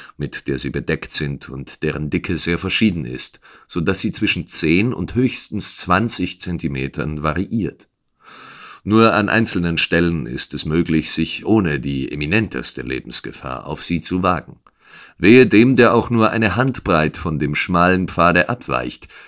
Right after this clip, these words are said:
Die Kruste gibt nach und der Abgrund verschlingt augenblicklich sein Opfer. Unmittelbar über dem Kopfe des Versinkenden schließt sich alsbald die Decke wieder. Die schmalen Furten, welche über die Salzdecke der Schotz führen, werden besonders in der Regenzeit höchst gefährlich,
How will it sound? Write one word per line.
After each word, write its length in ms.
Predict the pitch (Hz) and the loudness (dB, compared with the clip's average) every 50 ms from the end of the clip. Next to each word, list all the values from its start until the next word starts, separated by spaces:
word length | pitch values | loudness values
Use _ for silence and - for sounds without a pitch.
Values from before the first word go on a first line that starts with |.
| _ - | _ -10
Die 60 | 76 | -8
Kruste 380 | - - 98 104 95 - - 98 | -2 2 2 2 4 4 0 2
gibt 260 | 80 90 76 - - | 2 2 0 0 -2
nach 360 | 95 98 107 104 82 - - | -2 0 2 0 0 -2 -8
und 380 | - 69 69 67 - - - - | -14 -14 -16 -14 -14 -14 -10 -8
der 140 | 69 - - | -6 0 0
Abgrund 540 | 85 87 - - - 85 87 95 101 - | 0 0 0 -2 0 0 2 0 0 -2
verschlingt 720 | - - - 76 - - - 80 92 98 95 - - - - | -4 -4 -4 -4 -4 -2 0 0 0 0 -2 -8 -8 -4 0
augenblicklich 720 | 98 104 101 104 95 90 82 78 - - 67 60 - - | 2 2 2 2 -2 -2 -2 -2 -4 -4 -12 -10 -10 -10
sein 220 | - 71 71 80 - | -8 -8 -8 -10 -10
Opfer. 440 | 65 65 - - - 53 50 - _ _ _ _ _ _ _ _ _ _ _ _ _ _ _ _ _ | -12 -14 -14 -16 -16 -16 -18 -18 _ _ _ _ _ _ _ _ _ _ _ _ _ _ _ _ _
Unmittelbar 580 | - - 107 101 87 - 71 65 69 71 62 50 | -2 0 0 2 0 0 0 -2 0 0 -2 -2
über 340 | - - 110 107 - 76 67 | 0 2 2 4 4 2 2
dem 280 | - - 67 67 67 | 2 -2 -4 -4 -4
Kopfe 360 | - - 104 - - - 71 | 0 0 0 0 0 -4 -6
des 180 | 64 67 67 - | -4 -4 -4 -4
Versinkenden 640 | - - 78 76 - 101 107 - 98 90 82 - | -2 -2 -2 0 2 2 2 2 0 -2 -4 -4
schließt 520 | 90 - - - 104 135 131 - - - - | -4 -6 -2 0 0 0 0 -2 -4 -6 -6
sich 280 | - 64 - - - | -6 -6 -6 -8 -8
alsbald 680 | - 65 69 - - - - 78 73 73 - - - - | -6 -4 -4 -4 -4 0 2 2 2 2 0 -4 -4 -2
die 100 | 85 73 | -2 -2
Decke 320 | - 71 71 - 78 67 | 0 -2 -4 -2 -4 -4
wieder. 320 | 60 73 78 - 67 65 - - - - - _ _ _ _ _ _ _ _ _ - | -2 -2 -2 -2 -4 -8 -8 -12 -20 -20 -20 _ _ _ _ _ _ _ _ _ -4
Die 100 | 82 78 | -2 0
schmalen 540 | - - - 90 95 101 101 98 95 92 78 | 0 2 4 6 6 6 6 6 4 2 0
Furten, 580 | - - 113 107 104 - - 90 82 76 69 | 2 2 2 2 2 -2 -4 -4 -2 -2 0
welche 380 | 67 71 71 71 - - 71 67 | 0 0 0 0 -2 -2 -2 -2
über 340 | 64 57 - 62 - - 60 | -2 -2 -4 -4 -4 -4 -6
die 140 | 57 64 | -6 -6
Salzdecke 640 | 64 - 71 85 98 92 - - - 82 78 - 87 73 | -2 2 2 2 2 2 0 -2 0 -2 0 0 0 0
der 140 | 76 76 | 0 0
Schotz 340 | 71 - - 85 82 78 - | -2 -2 -2 -2 -2 -2 -2
führen, 420 | - - 98 95 92 95 101 92 78 | -4 0 2 2 4 4 2 2 2
werden 360 | 87 90 - 90 90 80 65 | 0 0 0 0 -2 -2 0
besonders 420 | 92 87 90 95 98 101 101 - | 0 0 0 0 2 2 0 0
in 140 | - - 104 | 0 -2 0
der 160 | 98 98 92 | 2 2 4
Regenzeit 680 | 92 101 107 87 104 98 - - 85 78 67 64 - - | 6 6 4 4 2 -2 -2 0 0 0 -2 -2 -4 -2
höchst 400 | 78 82 82 - - - - - | 0 0 0 0 -2 -4 -4 -4
gefährlich, 600 | - 87 - 98 95 98 98 82 73 - - | -4 -2 2 4 4 4 6 4 2 0 -4